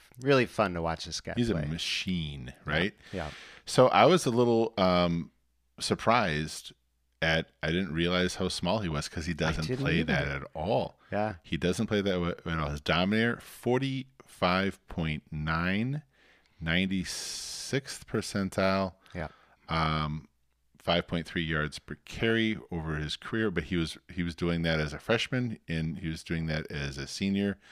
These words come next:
Speaker 2: Basically been the same, same player all throughout, touchdown machine,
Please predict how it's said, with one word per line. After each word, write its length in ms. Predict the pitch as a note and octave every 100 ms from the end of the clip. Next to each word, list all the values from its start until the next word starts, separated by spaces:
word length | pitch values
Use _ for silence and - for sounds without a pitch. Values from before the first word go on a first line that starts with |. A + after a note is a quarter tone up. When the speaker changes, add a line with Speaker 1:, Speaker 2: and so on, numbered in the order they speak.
| - - - - - _ -
Speaker 2:
Basically 380 | G2+ - - F2
been 220 | E2 D#2
the 80 | D2+
same, 640 | - G2 F#2+ F#2+ F#2 F2+ _ _ -
same 300 | - G2 F2
player 300 | F2 E2+ E2 -
all 200 | E2+ F2
throughout, 560 | - E2+ D2 D2 D2+ - _ - -
touchdown 480 | E2+ - F2+ E2 D#2+
machine, 580 | - - D2+ D2+ D2